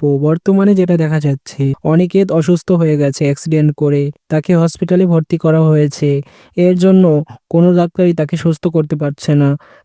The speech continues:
তাকে বলা হচ্ছে সে কোমায় চলে যেতে পারে, এতটা ডেঞ্জারাস অবস্থা। সেখান থেকে বাঁচানোর জন্য একমাত্র উপায় হচ্ছে ভগবান। ভগবানের কাছে গিয়েছে অনিকেতের পরিবার। সেখানে ঠাকুরমশাই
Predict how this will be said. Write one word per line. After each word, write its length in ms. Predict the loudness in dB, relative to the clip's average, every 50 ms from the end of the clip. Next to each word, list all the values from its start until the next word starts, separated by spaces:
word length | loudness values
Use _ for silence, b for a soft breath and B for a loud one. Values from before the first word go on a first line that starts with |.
| b
তাকে 220 | -4 -4 0 0 0
বলা 240 | 0 2 0 0 2
হচ্ছে 440 | 2 0 0 -2 -4 -12 -8 -6 -2 -2 -2 -4 -6 -6
সে 140 | -4 -4 -4 -2
কোমায় 300 | 0 0 2 2 2 0
চলে 220 | 0 0 -2 0 0
যেতে 200 | 0 -2 -4 -4
পারে, 280 | -2 -2 -2 -2 -2 -2 -4 -4
এতটা 280 | -4 -2 -2 -2 -2 -2
ডেঞ্জারাস 480 | 0 2 2 2 2 2 0 0 -2 -4
অবস্থা। 460 | -6 -4 -2 -2 -4 -4 -4 -4 -4 -4 -4 B B B B B B B B
সেখান 320 | -6 -4 -4 0 2 0 2
থেকে 200 | 2 0 0 0 0
বাঁচানোর 380 | 0 0 0 0 2 2 2 2
জন্য 240 | 2 2 4 4 2 2 -2 -4 _ -4
একমাত্র 500 | -4 -2 0 0 0 0 -2 -4 -4 -2 0 0 0 0
উপায় 200 | 0 0 0 0
হচ্ছে 260 | 0 -2 -4 -4 -4 -2
ভগবান। 460 | 0 0 0 0 0 0 0 0 -2 -2
ভগবানের 460 | -4 -6 -4 -2 0 0 2 0 0
কাছে 240 | -2 -4 -4 -4 -4
গিয়েছে 460 | -4 -2 0 0 0 -2 -4 -4 -4 -2 -2 -2 B B B B B B
অনিকেতের 400 | 0 0 2 2 0 -2 -2 -2 0 0
পরিবার। 340 | 0 0 0 0 0 -2 -2 -4 -6 _
সেখানে 440 | -6 -4 -4 0 2 2 2 2 2 0 -2
ঠাকুরমশাই 600 | -2 -6 -4 0 2 2 2 2 0 0 -2 -2